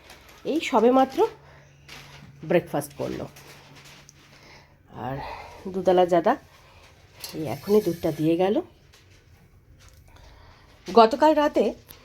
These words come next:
কিছু ছোলা আর বাদাম ভিজিয়ে রেখেছিলাম, তো সকালবেলা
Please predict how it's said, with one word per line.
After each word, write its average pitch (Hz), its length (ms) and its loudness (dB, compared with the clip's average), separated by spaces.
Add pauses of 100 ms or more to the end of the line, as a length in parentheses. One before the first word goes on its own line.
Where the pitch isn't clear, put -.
(480)
কিছু 202 220 -2 (160)
ছোলা 233 320 8 (800)
আর 190 120 2 (300)
বাদাম 233 300 4
ভিজিয়ে 240 280 2
রেখেছিলাম, 220 420 -2 (800)
তো - 40 -4 (120)
সকালবেলা 214 420 6